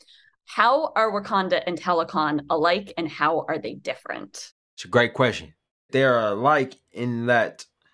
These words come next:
Speaker 2: they thrived in isolation while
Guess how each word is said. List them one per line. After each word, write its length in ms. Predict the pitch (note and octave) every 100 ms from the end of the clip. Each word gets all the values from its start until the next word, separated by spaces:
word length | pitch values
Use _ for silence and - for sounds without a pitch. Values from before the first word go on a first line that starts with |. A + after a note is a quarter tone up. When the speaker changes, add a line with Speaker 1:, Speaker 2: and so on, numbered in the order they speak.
| _ _ _
Speaker 2:
they 200 | A#2+ B2
thrived 1000 | A2+ - B2 C3+ C3 B2 A#2 A2 G#2 _ _ _ _ _ _ _ _ _ _ _ _ _ _
in 160 | A2+ A2
isolation 920 | B2 A2+ - A2 B2 B2+ - G2 G2 _ _ _ _ _ _ _ _ _ _ _
while 680 | G2 G#2 G#2+ G#2 G2 F#2+